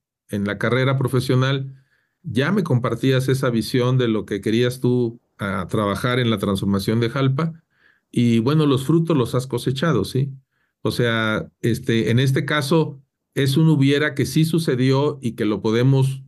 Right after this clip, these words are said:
ver y palpar, ¿verdad? Allí en, en Jalpa de Cánovas. Pero hablando, por ejemplo, de las organizaciones o incluso de entidades como el mismo Guanajuato, que tú sabes que, que nuestro estado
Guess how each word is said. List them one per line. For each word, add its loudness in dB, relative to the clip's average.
ver 0
y 0
palpar, -2
¿verdad? 0
Allí 0
en, -4
en -8
Jalpa -4
de -2
Cánovas. 0
Pero 0
hablando, 2
por 0
ejemplo, 2
de 4
las 0
organizaciones 0
o 0
incluso 2
de 0
entidades -2
como -2
el 0
mismo 4
Guanajuato, -4
que -2
tú 0
sabes 0
que, 0
que -2
nuestro 0
estado 0